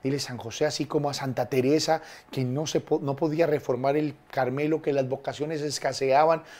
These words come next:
San José, yo quiero que tú entres en mi casa y conviertas mi familia. Tú quiero, así como custodiaste la Sagrada Familia, a María y a Jesús, bueno, yo te nombro el custodio de mi familia, de mi hijo, de mi hija, de mi esposo. Ay,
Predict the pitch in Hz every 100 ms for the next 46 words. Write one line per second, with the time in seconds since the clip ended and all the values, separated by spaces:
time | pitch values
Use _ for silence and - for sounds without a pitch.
0 | - - 117 139 170 139 180 - 139 156
1 | 165 165 - 143 135 - 156 180 175 -
2 | - - 127 151 151 175 151 131 120 156
3 | 190 165 - - - 147 185 180 156 -
4 | 170 196 170 160 - 156 151 180 208 185
5 | 143 143 196 190 139 131 190 202 160 131
6 | 135 135 160 202 196 - - - 151 139
7 | - 143 - 202 190 - - - 175 190
8 | 196 156 208 202 - 185 233 269 185 -
9 | - - 214 196 180 143 - 269 254 156
10 | 104 - - 156 143 131 131 214 170 110
11 | 131 135 127 170 180 135 - - - 147
12 | 143 135 190 147 147 - - - 156 151
13 | 139 - 220 226 170 117 - - 151 139
14 | 113 95